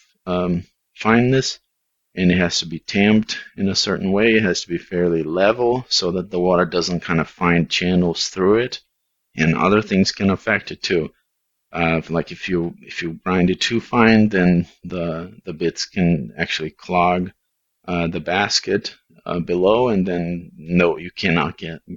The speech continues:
much coffee through. Uh, that can happen if you accidentally grind it too fine. Uh, also, I think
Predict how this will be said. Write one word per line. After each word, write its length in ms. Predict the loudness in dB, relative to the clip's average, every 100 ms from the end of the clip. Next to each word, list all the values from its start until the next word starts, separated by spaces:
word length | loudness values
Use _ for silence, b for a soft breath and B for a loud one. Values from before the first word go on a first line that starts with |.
| -8
much 320 | -8 -6 -6
coffee 340 | -2 -4 -4
through. 420 | -20 -4 0 0 -2 _ _ _ _ _
Uh, 140 | -4
that 260 | 0 0 0
can 160 | -2 0
happen 380 | 0 -2 0
if 160 | -2 -2
you 100 | -2
accidentally 580 | -2 -4 -2 0 2 2
grind 300 | 0 0 0
it 100 | -2
too 180 | -6 -8
fine. 460 | 0 2 4 2 -2 _ _ _ _ _
Uh, 220 | -2 0 2
also, 360 | 2 2 0
I 60 | -2
think 380 | -2 0 0